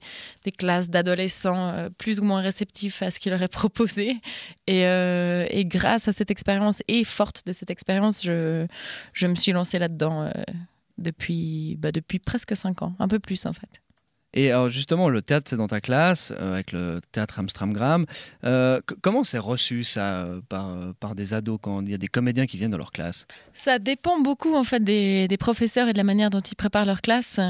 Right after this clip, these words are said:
Speaker 1: Euh, je pense que j'ai vécu des moments absolument magiques et merveilleux où, où en fait on se rend compte de ce qu'on apporte ou de ce qu'on vient faire dans ces salles de classe en termes artistiques,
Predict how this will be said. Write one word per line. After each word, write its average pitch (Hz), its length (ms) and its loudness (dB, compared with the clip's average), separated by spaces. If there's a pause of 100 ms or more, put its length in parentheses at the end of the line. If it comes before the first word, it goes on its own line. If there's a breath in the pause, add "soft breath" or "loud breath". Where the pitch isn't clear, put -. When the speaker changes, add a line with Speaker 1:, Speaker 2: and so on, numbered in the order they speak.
(340)
Speaker 1:
Euh, 175 880 2 (300)
je 180 160 0
pense 226 340 0
que 214 100 0
j'ai 185 140 2
vécu 185 320 0
des 196 140 2
moments 175 260 4
absolument 226 500 2
magiques 202 540 2
et 185 60 4
merveilleux 196 680 4
où, 175 600 0 (120)
où - 140 0
en - 20 0
fait 226 200 0
on 214 80 4
se - 100 -2
rend 214 100 4
compte 214 200 4
de 196 80 2
ce - 80 -2
qu'on 214 180 4
apporte 220 540 0
ou 202 80 -2
de 180 100 -2
ce - 80 -6
qu'on 185 420 2
vient 185 260 2
faire 214 280 0
dans 180 80 -2
ces 180 140 -6
salles 185 180 0
de 180 80 -2
classe 208 320 0
en 180 100 0
termes 175 400 2 (480 loud breath)
artistiques, - 600 -2